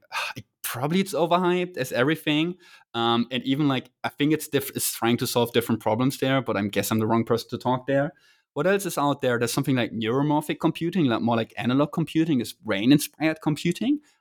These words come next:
I expect us to make, like, more progress there, and this is particularly interesting when you think about A I cases. My rough guess right now is, like, at least the things which I've seen, it's pretty interesting for inference,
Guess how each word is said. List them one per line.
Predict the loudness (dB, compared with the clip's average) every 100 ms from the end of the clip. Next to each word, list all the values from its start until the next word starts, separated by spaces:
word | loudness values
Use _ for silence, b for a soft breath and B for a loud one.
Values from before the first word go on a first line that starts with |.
| -2
I | 0
expect | 2 0 -4 -6 -2
us | -2
to | 0 0
make, | 0
like, | 0 0
more | 2 0
progress | 2 -2 0 0 2
there, | 2 0
and | 0 2
this | 2
is | 0
particularly | -2 -4 0 2
interesting | 2 0 0
when | 0
you |
think | 2 2
about | 2 0
A | 2
I | 0
cases. | 0 -2 -2 -4 -10 B B B B -2
My | 0
rough | 0 0 -2 0
guess | -2 0
right | 0 0
now | 0 0
is, | 0
like, | 0
at | 0
least | 0 -2
the |
things | -2 -2
which | -2 -2
I've | 0
seen, | 0
it's | -2 -4
pretty | -6 0 2
interesting | 0 -2 -2 -2
for | 0 -2
inference, | -2 -6 -2 0 2 0 -2